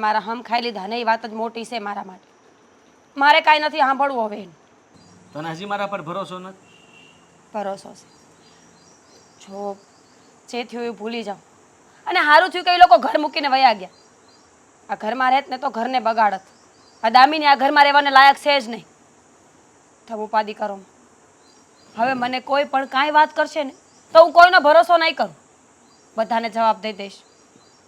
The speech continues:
Speaker 1: પણ
Speaker 2: બાય ઉલટાના મને ખીજાવા લાગ્યા. પોતાના દીકરા ઉપર ભરોસો કરવાના બદલે દામિની વહુનો ભરોસો કરે છે. મને તો જરાય ન સમજાણું કે એમને તો ખબર પડવી જોઈએ કે નહીં.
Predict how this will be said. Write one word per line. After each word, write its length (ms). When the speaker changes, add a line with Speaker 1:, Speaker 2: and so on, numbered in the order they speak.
Speaker 1:
પણ 240
Speaker 2:
બાય 340
ઉલટાના 320
મને 220
ખીજાવા 460
લાગ્યા. 280
પોતાના 400
દીકરા 320
ઉપર 140
ભરોસો 360
કરવાના 360
બદલે 300
દામિની 320
વહુનો 260
ભરોસો 340
કરે 240
છે. 100
મને 140
તો 120
જરાય 260
ન 160
સમજાણું 380
કે 80
એમને 200
તો 80
ખબર 300
પડવી 220
જોઈએ 220
કે 140
નહીં. 200